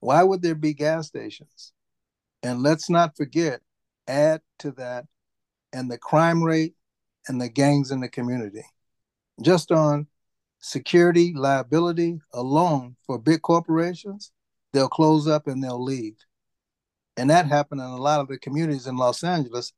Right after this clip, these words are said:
after the Watts riot. And you especially see it in Detroit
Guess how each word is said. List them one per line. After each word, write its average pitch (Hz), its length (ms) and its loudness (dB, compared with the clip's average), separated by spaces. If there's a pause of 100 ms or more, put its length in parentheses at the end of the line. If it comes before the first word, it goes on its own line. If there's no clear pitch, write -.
after 139 280 0
the 123 120 -10
Watts 123 380 0
riot. 147 420 2 (1040)
And 131 160 -4
you 127 320 -4
especially 151 640 2
see 135 220 -4
it 127 120 -6
in 120 140 -6
Detroit 131 560 0